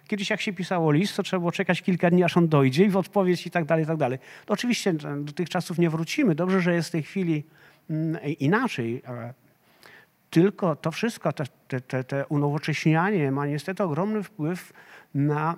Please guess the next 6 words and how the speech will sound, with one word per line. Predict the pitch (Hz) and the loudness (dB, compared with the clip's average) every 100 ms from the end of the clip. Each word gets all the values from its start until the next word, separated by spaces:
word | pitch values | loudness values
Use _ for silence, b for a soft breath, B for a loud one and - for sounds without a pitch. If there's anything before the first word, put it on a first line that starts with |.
| - | -4
taką | 160 170 143 | -6 -6 -8
odporność, | - - 156 175 170 156 147 - 170 | -10 -2 0 2 2 0 -2 -6 -4
e, | 143 147 135 | -4 -4 -4
e, | 131 131 | -6 -4
młodych | 139 139 131 131 | -2 -2 -4 -6
ludzi. | 143 135 123 - | -4 -4 -6 -12